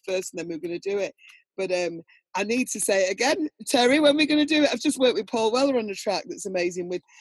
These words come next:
Gary Cobain, who's fantastic. Um, the Am-, Amorphous Androgynous, and when it comes out, check it out. It's got Steve Craddock on guitar, Noel Gallagher on drums and bass,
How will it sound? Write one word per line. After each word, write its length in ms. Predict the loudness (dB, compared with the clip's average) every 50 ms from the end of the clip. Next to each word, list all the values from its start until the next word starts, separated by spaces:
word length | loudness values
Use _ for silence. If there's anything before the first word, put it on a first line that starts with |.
| _ _ -2
Gary 260 | 0 2 2 2 -2
Cobain, 500 | -4 -6 -4 -2 0 0 0 0 -2 -4
who's 200 | -6 -6 -8 -8
fantastic. 720 | -10 -10 -10 -10 -8 -8 -8 -8 -10 -12 -10 -10 -10 -10 _ _ _ _ -20 _ _ -8 -4
Um, 380 | -4 -2 -2 -4 -6 -10 -12 -14 _ _ _ _ _ _ _ _ _ _ _ -2
the 80 | -2 -2
Am-, 140 | -2 -4 -6 -6
Amorphous 580 | -4 -2 2 2 2 2 2 0 -4 -4 -4
Androgynous, 840 | -6 -6 -4 -4 -4 -4 -4 -6 -8 -6 -6 -6 -6 -8 -10 -16 -12 -10
and 420 | -8 -6 -6 -6 -6 -8 -10 -10 -6
when 120 | -6 -6
it 80 | -6 -6
comes 220 | -8 -10 -6 -4
out, 160 | -6 -6 -6 -6
check 260 | -6 -6 -6 -6 -8
it 60 | -8
out. 220 | -6 -4 -6 -6 -6
It's 100 | -6 -8
got 160 | -10 -10 -10
Steve 260 | -8 -8 -8 -8 -8 -8
Craddock 340 | -10 -8 -8 -8 -10 -10
on 120 | -10 -8 -8
guitar, 540 | -10 -10 -10 -6 -4 -4 -2 -2 -4 -4 -6 _ -20 _ _ _ _ _ _
Noel 180 | -2 0 0 0
Gallagher 400 | 2 2 0 2 2 0 0 0
on 140 | -2 -2 -2
drums 280 | -4 -6 -6 -6 -10
and 140 | -10 -12 -6
bass, 500 | -2 -2 0 0 -2 -4 -8 -16 -20 -20